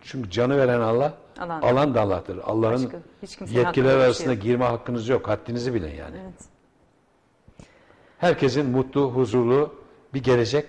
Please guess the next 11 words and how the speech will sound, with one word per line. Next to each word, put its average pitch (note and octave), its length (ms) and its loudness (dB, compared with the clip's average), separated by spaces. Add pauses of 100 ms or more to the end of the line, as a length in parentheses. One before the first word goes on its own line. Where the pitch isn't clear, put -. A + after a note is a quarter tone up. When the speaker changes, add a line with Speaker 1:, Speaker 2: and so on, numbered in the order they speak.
(220)
Speaker 1:
ve A#2 120 0
bundan C3 260 2
sonraki A2 560 -2 (600)
kadınlar, B2+ 600 2 (320)
Dünya B2 300 -2
Kadınlar A2 520 0 (920)
Günü'nde F#2 480 -4 (600)
daha B2+ 220 0
güzel, A2+ 480 -2
aydınlık, A2+ 480 -4 (120)
ferahlı A#2 580 2